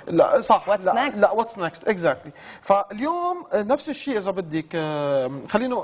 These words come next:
Speaker 1: خلينا نقول، خلينا نذكر كمان انه، لانه حاحكي عن الكاميرا هلا، نوكيا هي اول شركة بتنزل موبايل فون مع كاميرا بالسبعة آلاف وستمية وخمسين.
Speaker 2: واو.
Speaker 1: فكمان هون من، آه، من هالنقطة هيدي، آه، سنة ال ألفين واثنين.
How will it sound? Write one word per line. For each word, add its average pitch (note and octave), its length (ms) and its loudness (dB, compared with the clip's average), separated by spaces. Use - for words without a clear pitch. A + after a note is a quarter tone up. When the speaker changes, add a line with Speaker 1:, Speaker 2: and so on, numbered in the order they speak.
Speaker 1:
خلينا A#3 240 -2
نقول، A#3+ 240 2
خلينا A3 200 -4
نذكر B3+ 180 0
كمان G#3+ 320 -2
انه، F#3+ 300 2
لانه F#3 180 6
حاحكي G3+ 280 0
عن E3 80 2
الكاميرا E3 360 0
هلا، E3+ 200 2
نوكيا B3+ 340 4
هي A#3 340 0
اول B3+ 380 4
شركة A3+ 360 -4
بتنزل G3+ 640 -2
موبايل F#3+ 440 6
فون G3+ 240 0
مع F3 140 4
كاميرا G3 380 2
بالسبعة F#3+ 420 2
آلاف G#3 180 -2
وستمية G3+ 580 -2
وخمسين. F#3 640 0
Speaker 2:
واو. D#3+ 180 -2
Speaker 1:
فكمان F3 1000 4
هون A3+ 360 4
من، F3+ 260 -2
آه، E3 180 4
من E3+ 140 0
هالنقطة G3+ 720 2
هيدي، F#3 220 0
آه، E3 260 0
سنة G#3+ 300 -4
ال F#3 220 2
ألفين E3+ 400 2
واثنين. F3+ 340 0